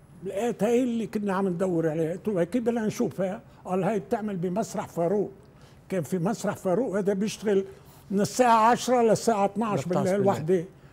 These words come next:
Speaker 1: مستمر بيطلعوا بيقولوا. نزلت أنا والأستاذ علي عدنا، طلعت بهالبنت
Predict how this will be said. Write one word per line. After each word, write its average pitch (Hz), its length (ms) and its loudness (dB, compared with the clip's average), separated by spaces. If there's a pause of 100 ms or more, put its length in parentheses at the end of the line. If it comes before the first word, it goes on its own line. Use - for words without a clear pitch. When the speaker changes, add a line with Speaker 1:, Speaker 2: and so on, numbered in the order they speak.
(340)
Speaker 1:
مستمر 208 640 2 (200)
بيطلعوا 190 540 -2
بيقولوا. 170 340 -6 (1080)
نزلت 196 420 0
أنا 220 180 -2
والأستاذ 190 560 -2
علي 190 260 0
عدنا، 160 420 -4 (520)
طلعت 185 380 -2
بهالبنت 180 560 -4